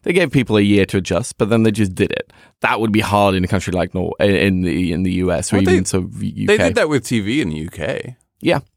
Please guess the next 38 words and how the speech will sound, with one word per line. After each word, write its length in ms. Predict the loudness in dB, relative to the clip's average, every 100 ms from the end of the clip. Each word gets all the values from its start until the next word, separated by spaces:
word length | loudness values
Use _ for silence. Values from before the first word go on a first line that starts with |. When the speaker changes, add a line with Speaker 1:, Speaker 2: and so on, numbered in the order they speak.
| _
Speaker 1:
No, 120 | -2
but 140 | 0 -2
see, 140 | -2
Speaker 2:
So 60 | 2
Speaker 1:
the 40 |
Speaker 2:
it's 60 | 2
Speaker 1:
U 60 | 2
K 160 | 0
did 180 | 2 2
Speaker 2:
possible. 40 | 0
Speaker 1:
it. 100 | 2
I 100 | 2
remember, 340 | 4 4 2
the, 240 | 2 2 0
I 40 |
think 180 | 0 0
that 120 | 2
was 120 | 0 -2
pretty 240 | -4 -4
controversial 500 | -4 -2 -2 -2 -4
at 40 |
the 40 | 0
Speaker 2:
But 140 | 0
that 80 | 0
Speaker 1:
time 100 | -2
Speaker 2:
was 120 | -2
Speaker 1:
as 20 |
well. 100 | 0
Speaker 2:
controversial, 560 | 0 -2 0 0 0 -6
exactly. 360 | -2 0 4 2
Speaker 1:
Yeah. 100 | 2
Speaker 2:
That 160 | -2
you 140 | -4 -2
get, 180 | -2 -2
you 120 | -2
get 160 | -2
more 260 | -2 -4 -4
pushback. 580 | -4 -6 -6 -8 -8 -10